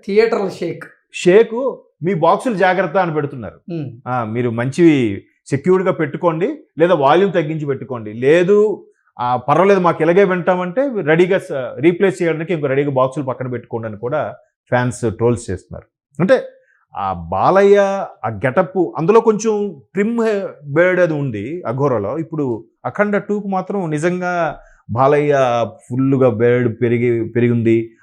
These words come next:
Speaker 2: గెటప్ కూడా కొంచెం దాన్ని ఏమంటే క్రో-, దాన్ని ఏమంటే రౌద్రం, రౌద్రంతో కూడిన గెటప్ లాగా కనిపిస్తుంది. So ఖచ్చితంగా బ-, అది చెప్తున్నాను కదా, అది కొంతమందికి అవి సూట్ అవుతాయి, మిగతా ఏ యాక్టర్ చేసినా అది సెట్ అవ్వదు, ఆ, సూట్ అవ్వదు కూడా.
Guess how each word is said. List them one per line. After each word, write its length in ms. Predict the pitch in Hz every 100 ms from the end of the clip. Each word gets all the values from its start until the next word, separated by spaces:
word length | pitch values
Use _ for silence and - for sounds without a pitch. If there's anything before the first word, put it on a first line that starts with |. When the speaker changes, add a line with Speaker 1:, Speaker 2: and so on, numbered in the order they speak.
| -
Speaker 2:
గెటప్ 380 | 95 113 143 139
కూడా 380 | 156 156 123 139
కొంచెం 420 | 143 131 117 127 117 113 104 104 _ _ _ -
దాన్ని 220 | 101 104
ఏమంటే 160 | 104 123
క్రో-, 420 | - 135 156 123 110 _ - - 101
దాన్ని 240 | 101 104
ఏమంటే 180 | 104 101
రౌద్రం, 400 | 139 175 156 120 - -
రౌద్రంతో 480 | 139 165 196 185 180
కూడిన 360 | 180 165 139
గెటప్ 260 | 139 165 165
లాగా 140 | 139
కనిపిస్తుంది. 600 | 107 101 95 95 - 87 _ _ _ _ _ _ -
So 60 | 208
ఖచ్చితంగా 500 | - - 208 208 208
బ-, 120 | 180
అది 160 | 127 147
చెప్తున్నాను 340 | 196 202 254 185
కదా, 220 | 131 107 - _ 131
అది 140 | 175
కొంతమందికి 500 | 175 196 247 254 247
అవి 100 | 214
సూట్ 220 | 208 185
అవుతాయి, 260 | - - 87 _
మిగతా 440 | 123 160 185 226 220
ఏ 220 | 202 196
యాక్టర్ 440 | 208 202 202 202
చేసినా 480 | 196 190 196 190 165 - _ _
అది 120 | 117 131
సెట్ 320 | 151 143 196
అవ్వదు, 480 | 196 196 226 262 - _ _ 120
ఆ, 240 | 123 120 117
సూట్ 160 | 180 185
అవ్వదు 200 | 175 135
కూడా. 180 | 98